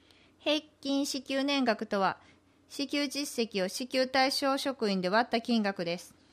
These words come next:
お、その他の手当。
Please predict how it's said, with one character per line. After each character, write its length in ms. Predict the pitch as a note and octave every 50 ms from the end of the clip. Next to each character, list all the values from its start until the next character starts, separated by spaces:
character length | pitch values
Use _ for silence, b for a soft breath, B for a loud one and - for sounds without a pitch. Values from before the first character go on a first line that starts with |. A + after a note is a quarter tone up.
| b b b b b b b b b b b _ b b b b b b b b b b b b b
お、 280 | - A#3 B3 A#3+ - - -
そ 160 | - - D4
の 160 | D4 D4+ D4+
他 120 | D4 A#3+ A3
の 140 | F#3+ F#3+
手 140 | F#3 A3+ G#3+
当。 340 | G3+ G3 - - F#3 F3 -